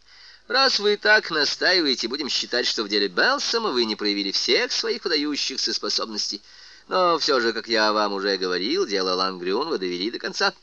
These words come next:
«О, так уж и довел. А ведь я знаю, Жуф, что вы присутствовали на судебном разбирательстве в Кагоре».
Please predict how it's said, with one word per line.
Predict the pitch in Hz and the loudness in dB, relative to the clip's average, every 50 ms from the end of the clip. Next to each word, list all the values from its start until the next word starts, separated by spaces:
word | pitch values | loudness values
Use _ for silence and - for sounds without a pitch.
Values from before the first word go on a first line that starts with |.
| - - _ _ - | -20 -20 _ _ -8
«О, | 104 110 117 117 113 107 - _ - | -4 -2 0 0 0 -2 -6 _ -10
так | 107 101 101 - - | -8 -8 -8 -8 -10
уж | 95 - - | -12 -12 -12
и | 92 | -10
довел. | 90 92 92 95 95 92 - _ _ _ _ _ - _ _ - | -10 -8 -6 -4 -6 -6 -8 _ _ _ _ _ -20 _ _ -6
А | 113 123 | -4 -2
ведь | 143 151 139 - - | 0 0 -2 -2 -2
я | 143 143 127 | -2 -2 -2
знаю, | 113 98 113 127 131 131 123 117 107 95 87 85 85 | -2 -2 -2 0 0 2 2 2 0 -2 -4 -8 -10
Жуф, | 82 82 82 87 87 85 80 - | -10 -10 -8 -8 -8 -8 -8 -10
что | - - 101 | -8 -4 -4
вы | 98 113 120 | -2 -2 -2
присутствовали | - 165 180 - - - 139 143 - - - - 202 233 208 - _ _ _ _ _ _ - | -2 -4 -2 -2 -2 -2 -4 -4 -6 -6 -6 -6 -6 -6 -6 -8 _ _ _ _ _ _ -8
на | 190 196 | -4 -2
судебном | - - - 190 180 180 185 160 175 180 180 | -2 0 0 0 0 0 0 0 0 0 2
разбирательстве | 180 175 151 147 175 175 170 151 - 139 127 - - - 139 113 - - - - | 2 0 0 0 0 2 2 2 0 -2 -4 -6 -4 -4 -4 -6 -6 -8 -18 -16
в | - - - | -12 -12 -8
Кагоре». | - 160 160 143 135 127 123 113 107 101 - | -2 0 0 0 2 0 0 0 0 -4 -6